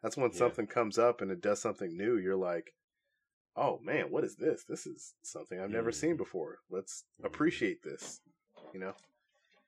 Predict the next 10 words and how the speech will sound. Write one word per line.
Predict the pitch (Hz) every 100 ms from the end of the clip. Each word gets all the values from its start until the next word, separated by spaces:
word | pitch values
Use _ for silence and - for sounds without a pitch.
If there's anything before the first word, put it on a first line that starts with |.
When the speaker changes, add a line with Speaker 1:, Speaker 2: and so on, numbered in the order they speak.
| _ _ _ _ _ _ _ _ _ -
Speaker 1:
<sighs> |
I | 156 165 147 123 113 101 98 - - 131
don't | 120 101
know. | 98 90 - _ _ _ _ _ _ _ -
But | 110
yeah, | 120 90
tying | - 123 127 120
this | 110
back | 117 107 -
to, | - 110 101 98 95 92 92